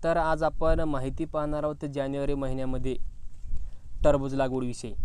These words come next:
तर जानेवारी महिन्यामध्ये टरबूज लागवड करायची असल्यास मी सांगितलेल्या चार व्हरायट्यापैकी कोणत्याही एका व्हरायटीची लागवड करू शकता. तर आज आपण चारही व्हरायटीचे नाव पाहणार आहोत आणि त्यापैकी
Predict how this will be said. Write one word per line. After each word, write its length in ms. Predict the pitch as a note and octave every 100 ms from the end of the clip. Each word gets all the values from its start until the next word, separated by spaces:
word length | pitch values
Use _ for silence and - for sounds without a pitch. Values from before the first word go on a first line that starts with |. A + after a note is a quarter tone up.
| - - - - -
तर 300 | C#3+ D3 C#3+
जानेवारी 500 | C#3 C3+ C#3 C#3 C#3
महिन्यामध्ये 480 | C3+ B2+ B2+ C3 C3+
टरबूज 380 | C3+ B2 B2
लागवड 300 | B2 B2 A#2+
करायची 400 | A#2+ B2 A#2 -
असल्यास 500 | A#2 - B2+ A#2 - - - - - - -
मी 180 | C3+ C#3+
सांगितलेल्या 720 | C#3 C3+ B2+ B2+ B2+ C3 C3 -
चार 260 | C#3 C3+
व्हरायट्यापैकी 760 | C3 A#2+ A#2 A#2+ A#2 B2 - B2+ -
कोणत्याही 560 | B2 A#2 B2 A#2+ B2
एका 180 | A#2 A#2+
व्हरायटीची 580 | A#2 A#2 A2+ G#2 G#2+ A#2
लागवड 240 | A2+ A2
करू 180 | G#2 A2
शकता. 320 | G#2+ A2 - A2+ - - - - - - - - - - - - - - - - - D3+
तर 180 | D3+
आज 300 | D#3 - C#3+
आपण 440 | C#3+ C#3 D3+ D#3 D3+ -
चारही 280 | D3+ C#3+ D3
व्हरायटीचे 520 | D3 C3+ B2+ B2+ C#3+
नाव 220 | C3+ B2
पाहणार 320 | A#2 B2+ B2+
आहोत 220 | B2+ C3 - -
आणि 220 | C3+ C#3 C#3
त्यापैकी 440 | B2 B2+ B2